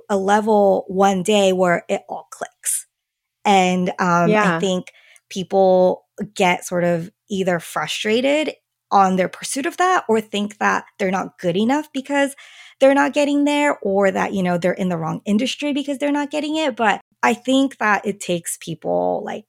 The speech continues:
Speaker 1: two, three years at least, um, to get to a place after launching their business to be able to say, like, "Okay, like, this is who I am and this is what I wanna do and this is, you know, the way that I wanna show up for the world." So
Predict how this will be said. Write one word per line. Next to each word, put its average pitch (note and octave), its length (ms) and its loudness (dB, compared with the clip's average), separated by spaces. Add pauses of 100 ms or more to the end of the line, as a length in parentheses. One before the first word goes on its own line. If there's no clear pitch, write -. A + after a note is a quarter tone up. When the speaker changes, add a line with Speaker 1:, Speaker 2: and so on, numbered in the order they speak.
Speaker 1:
two, F3 420 -4
three E3+ 240 -4
years E3+ 500 -4 (100)
at D#3+ 160 -4 (180)
least, G3 520 -8 (420)
um, F#3 260 2
to F3+ 120 -6
get F3 300 -2
to F#3 140 -4
a F3 60 -2
place F3 400 0
after G3 360 0
launching F#3 380 0
their E3+ 140 -2
business F#3 560 -8 (320)
to A#3 120 0
be F#3 180 2
able F3 180 0
to E3+ 100 -14
say, E3+ 240 -2
like, E3 260 0
"Okay, G#3+ 400 -2
like, E3+ 340 -8
this F#3+ 220 -4
is F3 380 -2 (100)
who F#3 120 -4
I F#3 120 -2
am - 300 -10
and F3+ 140 -4
this F3 200 -8
is F3+ 220 -6 (260)
what F3 220 0
I E3+ 120 2
wanna D#3+ 260 -4
do D#3+ 180 -8
and F3 140 -6
this E3+ 200 -8
is, D#3+ 240 -6
you F3 120 -4
know, D#3 160 -2
the E3 100 -4
way E3+ 220 -6
that - 140 -10
I - 80 -10
wanna - 200 -12
show - 300 -8
up - 180 -8
for - 480 -10
the F#3 80 -12
world." - 380 -16
So F3 280 0